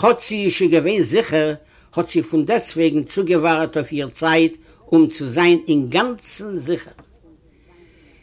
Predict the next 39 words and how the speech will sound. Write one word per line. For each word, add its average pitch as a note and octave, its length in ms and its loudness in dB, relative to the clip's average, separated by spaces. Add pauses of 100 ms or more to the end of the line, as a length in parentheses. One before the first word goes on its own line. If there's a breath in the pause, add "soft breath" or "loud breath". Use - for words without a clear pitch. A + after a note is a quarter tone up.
(140 soft breath)
אין A#3+ 180 2
איינער A3+ 480 4
נאכט G#3 480 2
נאך G3+ 240 2
דער F3+ 140 -2
צייט, E3 540 2 (600 soft breath)
ווען E3+ 140 4
זי E3 140 6
האט F3+ 220 4
פון F#3+ 180 2
אונטערן G3 480 0
בעט G3 200 0
אויף F3 200 -4
הער F#3+ 180 4
גענומען F#3 460 2
די E3 120 4
טעפ, E3 280 0 (460 soft breath)
וואלט F#3 300 4
זי F#3+ 120 0
טון F#3+ 200 2
אין F#3 100 4
דעם E3+ 140 6
הינגער F3 380 4
פון F#3 220 -2
אירם D#3+ 260 4
מאן, C#3+ 340 -2 (560 soft breath)
האט - 140 0
זי F3+ 120 4
זיצענדיק G3+ 560 -4
אויף F#3 180 -2
דעם E3 100 0
ראנד E3+ 260 0
פון F3+ 200 0
געלייגער D#3+ 540 2
געזוכט C#3 520 -6
שטיל C#3 300 -6
ווי C3 260 -6
א A#2 40 -8
סאט. A#2 400 -10